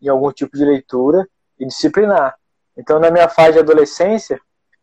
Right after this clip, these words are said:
jogava bola como todo adolescente, mas eu tinha os meus dias e horários que eu dedicava à leitura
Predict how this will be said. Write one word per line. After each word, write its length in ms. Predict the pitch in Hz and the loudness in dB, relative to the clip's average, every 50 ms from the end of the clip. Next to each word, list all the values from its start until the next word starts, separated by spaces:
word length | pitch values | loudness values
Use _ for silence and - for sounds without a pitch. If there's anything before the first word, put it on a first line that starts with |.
| _ _ _ _ _ _ - | _ _ _ _ _ _ -2
jogava 480 | 143 156 147 139 151 151 156 165 160 | 0 2 4 4 4 4 4 4 2
bola 320 | 151 139 147 156 170 170 165 | 4 4 4 4 6 4 4
como 220 | - 165 160 156 | 2 -2 -4 -4
todo 200 | - 170 156 160 | -4 -2 -2 0
adolescente, 680 | 160 160 170 170 180 165 - - 175 180 196 185 - | 0 2 0 0 0 -2 -4 -4 -4 -4 -4 -4 -2
mas 400 | 202 202 208 214 196 - - _ _ _ _ _ _ | 0 0 0 0 -2 -8 -16 _ _ _ _ _ _
eu 180 | - 165 170 165 | -2 -2 -2 -2
tinha 500 | 165 - - 175 170 180 190 202 202 - - | -4 -10 -12 -10 -8 -6 -4 -4 -6 -6 -6
os 160 | 175 160 151 | -6 -6 -4
meus 280 | 160 165 165 160 151 135 | 0 0 0 0 0 -4
dias 300 | 135 147 165 165 160 160 | -6 -4 -4 -4 -2 0
e 60 | 175 | 0
horários 480 | 170 160 147 - 139 147 156 160 - | 2 2 2 2 0 0 -2 -6 -10
que 80 | - - | -8 -6
eu 180 | 170 180 190 190 _ | -6 -6 -8 -14 _
dedicava 580 | 180 160 175 170 165 165 - - 151 147 151 | -4 -2 -2 -2 -2 -6 -4 -2 -2 0 2
à 40 | 165 | 0
leitura 540 | 170 175 160 - - 156 160 175 185 208 | 0 0 -2 -6 -10 -8 -8 -8 -8 -10